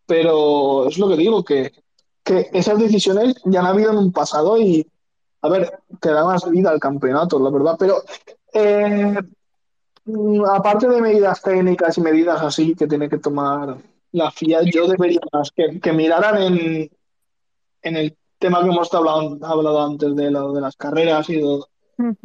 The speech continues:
Speaker 1: las federaciones y todo esto, que en cambios de reglamentos. O sea,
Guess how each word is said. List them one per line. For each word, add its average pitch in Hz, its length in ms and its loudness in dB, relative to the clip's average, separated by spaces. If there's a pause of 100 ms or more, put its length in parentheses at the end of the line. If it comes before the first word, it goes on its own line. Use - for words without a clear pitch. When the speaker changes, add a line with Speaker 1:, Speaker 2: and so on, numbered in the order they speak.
Speaker 1:
las - 360 -8 (120)
federaciones 180 600 0
y 185 80 -2
todo 175 200 2
esto, 247 500 -2
que 175 320 0
en 175 140 -2
cambios 196 340 2
de 202 80 2
reglamentos. 175 720 -2
O 170 100 -4
sea, 170 240 -2